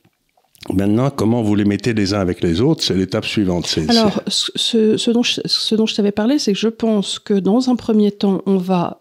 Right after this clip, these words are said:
Speaker 2: faire une, peut-être deux émissions, peut-être en même temps avec Léonard, on va
Speaker 1: Oui.
Speaker 2: voir, euh, pour présenter ce dossier.
Speaker 1: Dossier, oui.
Speaker 2: Comme il fait vingt pages, je pense qu'il nous faudra deux émissions.
Speaker 1: Et d'ailleurs, il y a deux parties, donc on pourra le faire en deux parties, là.
Speaker 2: Voilà.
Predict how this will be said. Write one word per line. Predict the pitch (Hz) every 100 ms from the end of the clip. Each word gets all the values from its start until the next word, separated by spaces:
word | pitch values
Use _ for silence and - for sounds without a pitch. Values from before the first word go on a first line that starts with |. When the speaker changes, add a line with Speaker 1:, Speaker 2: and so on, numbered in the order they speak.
| -
Speaker 2:
faire | - - 220 202 - -
une, | 240 226 -
peut-être | 185 196 185 180
deux | 254 254 226
émissions, | 220 214 196
peut-être | 185 226 285 262
en |
même | 226 220
temps | 214 226
avec | 208 196
Léonard, | 208 190 190 185 180
on |
va | 180
Speaker 1:
Oui. | -
Speaker 2:
voir, | 175 180 - - - - - - - -
euh, | 185 180
pour | - 214 -
présenter | - - 320 269 254 240 220
ce | 190
dossier. | 190 190 - 175 190 139
Speaker 1:
Dossier, | 185 -
oui. | 101
Speaker 2:
Comme | 185 285
il | 294
fait | 247
vingt | 214 214
pages, | 202 220 214 190
je | 185 202 185 - _
pense | 285 330 349 -
qu'il | 226
nous |
faudra | 214 220 202 196
deux | 185 180
émissions. | 180 175 - 196
Speaker 1:
Et | -
d'ailleurs, | 101 107
il | 113
y |
a |
deux | 104 127
parties, | 110 - 107
donc | 92 90
on |
pourra | 85 95
le | 98
faire | -
en | 101
deux | 98 98
parties, | 98 - -
là. | 85 -
Speaker 2:
Voilà. | 196 190 220 349